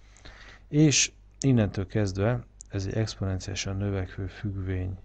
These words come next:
lesz. A harmadik,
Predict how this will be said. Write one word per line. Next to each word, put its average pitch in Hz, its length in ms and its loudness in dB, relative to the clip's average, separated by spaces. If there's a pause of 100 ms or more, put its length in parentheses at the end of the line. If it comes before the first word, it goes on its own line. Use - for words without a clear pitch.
(2500)
lesz. - 540 -6 (3000)
A 113 100 -4
harmadik, 139 720 2